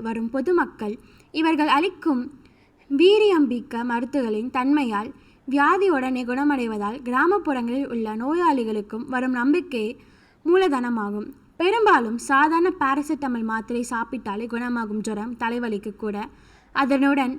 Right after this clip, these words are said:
ஸ்டெராய்டு வகை மருந்துகளை கலந்து வழங்குகின்றனர். இதனால் விரைவில் நோய் குணமாவதால்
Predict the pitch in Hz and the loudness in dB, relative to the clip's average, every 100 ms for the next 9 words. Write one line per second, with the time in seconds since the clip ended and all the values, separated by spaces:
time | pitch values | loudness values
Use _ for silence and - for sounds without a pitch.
0 | - - - - 330 381 403 302 262 247 | -12 -18 -10 0 2 4 2 2 0 -2
1 | 233 226 233 214 240 269 269 247 247 240 | -2 -4 -4 -6 -4 -2 0 0 -2 -2
2 | 262 240 214 202 196 202 - - _ - | -2 -2 -4 -6 -10 -12 -16 -20 _ -2
3 | 359 440 349 247 - 277 359 415 427 320 | 0 2 2 0 0 2 4 6 6 4
4 | 269 247 247 254 233 208 196 202 | 2 -2 -4 -4 -4 -6 -6 -8